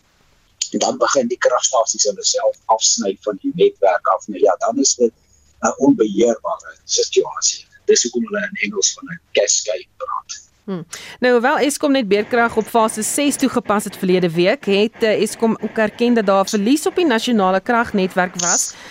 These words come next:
Speaker 2: van meer as sewe duisend megawatt. Die voormalige uitvoerende hoof van Eskom, Jacob Moroga, sê Eskom het tegnies fase agt beerdkrag toegepas, maar Eskom ontken dit.
Speaker 1: Ja, jy weet,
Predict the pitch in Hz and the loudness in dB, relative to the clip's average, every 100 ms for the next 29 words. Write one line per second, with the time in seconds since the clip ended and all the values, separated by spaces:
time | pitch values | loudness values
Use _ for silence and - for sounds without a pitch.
0 | - - 226 208 208 214 214 - - 262 | -20 -4 0 2 4 2 -2 -4 -2 -2
1 | 254 262 190 185 185 208 190 196 202 170 | 0 0 0 -2 0 0 2 2 2 2
2 | 143 - - - - - - 262 262 285 | 0 -2 -10 -18 -14 -10 0 0 2 2
3 | 247 294 349 294 320 320 302 247 - 254 | 2 2 0 -2 -2 2 4 2 2 -2
4 | 226 262 - 254 247 220 185 214 220 240 | 0 -2 0 0 2 2 2 0 2 0
5 | 226 214 196 202 240 - 220 220 - 262 | 2 2 2 2 -2 0 0 0 0 0
6 | 240 - 254 320 359 - 240 254 - - | 2 2 0 2 0 2 -2 -2 -2 -4
7 | - - 175 220 - 240 - 277 269 - | -2 -2 2 2 2 -2 0 -2 -2 0
8 | 214 214 226 208 202 277 - 254 247 - | 0 2 2 2 2 -2 -2 0 0 2
9 | 202 - 311 311 269 160 - - - _ | 0 0 2 4 2 0 -8 -20 -20 _
10 | _ _ _ _ _ _ _ _ - - | _ _ _ _ _ _ _ _ -20 -20
11 | _ _ - - - - - - - - | _ _ -8 -4 -4 -4 -8 -2 0 2
12 | 131 - 127 131 135 139 | 2 0 -2 2 2 0